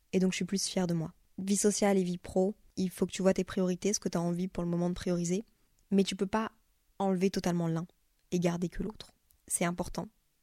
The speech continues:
de garder les deux. À toi de faire ton petit camembert et de voir ce que tu veux prioriser, ce qui te rend heureuse pour le moment, et, euh,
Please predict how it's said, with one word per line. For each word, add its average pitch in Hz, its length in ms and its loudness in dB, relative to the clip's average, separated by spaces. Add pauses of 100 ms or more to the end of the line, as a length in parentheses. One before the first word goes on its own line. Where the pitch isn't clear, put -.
(120)
de 175 140 0
garder 170 300 0
les 165 100 -4
deux. 165 200 -4 (680)
À 180 80 -2
toi 190 180 0
de 180 80 0
faire 180 180 -2
ton 175 120 -4
petit - 160 -8
camembert 185 500 0
et 185 80 0
de 180 80 -2
voir 185 240 -2
ce - 60 -4
que 208 100 -6
tu - 180 -12
veux 196 280 -2 (960)
prioriser, 208 680 2 (800)
ce - 160 -8
qui - 80 -14
te - 80 -6
rend 190 140 2
heureuse 190 400 2 (640)
pour 226 140 6
le 214 40 6
moment, 202 300 2 (1200)
et, 175 260 0
euh, 170 220 -4